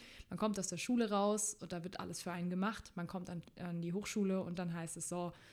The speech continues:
„Viel Spaß. Guck, wie du klarkommst.“ <laughs> Und, äh, ja, es gibt Hilfsangebote, ja, und es gibt auch so Mentorenprogramme und, ähm, das ist alles schön und gut. Aber ja, vielleicht verstehst du, was ich meine, wenn ich sage,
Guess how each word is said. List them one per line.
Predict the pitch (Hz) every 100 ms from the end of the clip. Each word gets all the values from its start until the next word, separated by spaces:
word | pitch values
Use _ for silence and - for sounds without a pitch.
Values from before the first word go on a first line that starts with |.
| - - - -
„Viel | 208 185
Spaß. | - 185 - - _ _ - - - -
Guck, | 233 220
wie | 180
du | -
klarkommst.“ | - - - - - - 240 208 -
<laughs> | - - - 240
Und, | 196 202 202
äh, | 190
ja, | 208 202 269
es | 262
gibt | 214 -
Hilfsangebote, | 226 - 214 208 185 208 202
ja, | 180 180
und | 196
es | 202
gibt | 214 -
auch | 185
so | 185
Mentorenprogramme | 180 196 - 208 226 214 202 - 175 196 190 190 190
und, | 107 180 165 -
ähm, | 180 175 175 175
das | 170 170
ist | 196
alles | - 185 185
schön | 214 202
und | 208
gut. | - 214 202 - - - - - - - _ _ _ _ _
Aber | - 214 208 202 208 202 196 - - - -
ja, | 220 214 - - - - -
vielleicht | 214 214 214
verstehst | - 202 226 196
du, | 208
was | 190
ich | - 202
meine, | 190 196 185
wenn | 180
ich | 180
sage, | 185 180 180 180 180 185